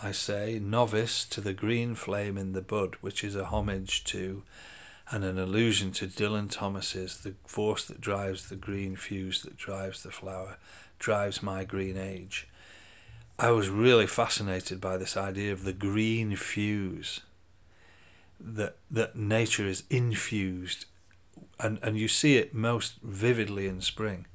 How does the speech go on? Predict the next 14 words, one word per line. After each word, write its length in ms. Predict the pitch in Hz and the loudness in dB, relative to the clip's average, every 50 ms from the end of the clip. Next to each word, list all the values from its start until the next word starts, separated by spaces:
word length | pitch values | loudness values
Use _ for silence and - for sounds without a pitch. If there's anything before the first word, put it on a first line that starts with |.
| - - - - - - - - - - - - - | -20 -20 -20 -20 -20 -20 -20 -20 -20 -20 -20 -6 -2
when 240 | 123 117 110 107 104 | 0 2 2 2 0
the 100 | 101 101 | -2 -2
leaves 500 | 104 107 117 127 127 120 110 104 - - | -2 0 2 2 2 2 2 2 2 2
first 380 | - - 123 123 120 - - | 2 2 2 2 2 0 0
come 140 | - 117 110 | 0 -2 0
on 120 | 110 104 104 | 0 -2 -2
the 80 | 98 | -4
trees 400 | - - - - 120 117 110 101 | -2 0 0 0 0 0 -2 -2
and 100 | 98 98 | -4 -6
they 40 | 98 | -4
have 220 | 92 110 104 101 - | -4 -4 -6 -4 -6
that 240 | 101 101 - - - - - | -6 -6 -6 -8 -12 -10 -8
absolute 640 | 135 127 - - - - - 113 110 110 113 - - - - - - | -8 -8 -2 0 0 2 2 0 -2 -2 -4 -6 -8 -14 -18 -14 -14
tender 680 | - - 117 110 110 117 113 110 98 92 87 87 90 | -8 -6 -4 -4 -2 -2 -2 -2 -4 -4 -6 -8 -10